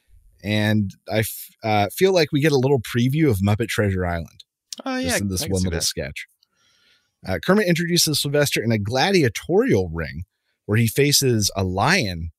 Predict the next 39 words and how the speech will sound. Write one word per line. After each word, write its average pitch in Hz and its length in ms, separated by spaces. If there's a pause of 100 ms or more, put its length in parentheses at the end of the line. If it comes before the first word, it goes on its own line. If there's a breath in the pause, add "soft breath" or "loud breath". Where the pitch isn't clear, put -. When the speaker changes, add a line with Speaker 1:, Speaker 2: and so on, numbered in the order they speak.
(100)
Speaker 1:
but 92 100
they 107 560
sing, 117 400
"Let's 165 220
call 170 180
the 143 80
whole 147 180
thing 131 200
off," 135 280
as 85 180
they 90 120
fight 110 380
and 95 180
bite 90 240
one 82 160
another. - 880
<laughs> - 1000
Up 226 140
next, 220 260
we 180 140
have, 143 560
uh, 113 220
Otto, 143 400
the 110 200
automatic 135 560
entertainer, 117 600
a 92 80
haphazard 131 640
joke-telling 110 580
robot 104 460 (400 loud breath)
who 117 80
blows 135 280
his 127 180
top 175 300
as 92 140
he 98 100
attempts 104 340
to - 80
perform. 90 440